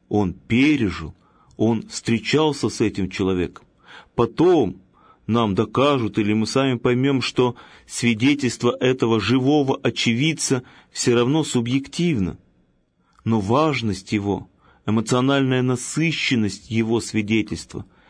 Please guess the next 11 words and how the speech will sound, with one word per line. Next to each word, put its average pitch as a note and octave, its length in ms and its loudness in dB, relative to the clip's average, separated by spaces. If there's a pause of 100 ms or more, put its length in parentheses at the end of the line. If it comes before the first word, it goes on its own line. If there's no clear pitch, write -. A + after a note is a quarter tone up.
(260)
достоверность, A#2+ 960 0
внутренняя A2 640 -2
достоверность G#2 760 0
его G#2+ 140 0
свидетельства A2 800 -2 (400)
не A#2 160 0
припадёт A#2+ 800 0 (200)
никогда, A#2+ 600 0
не G2+ 140 2
умалится B2+ 600 0
никогда. A#2 580 -4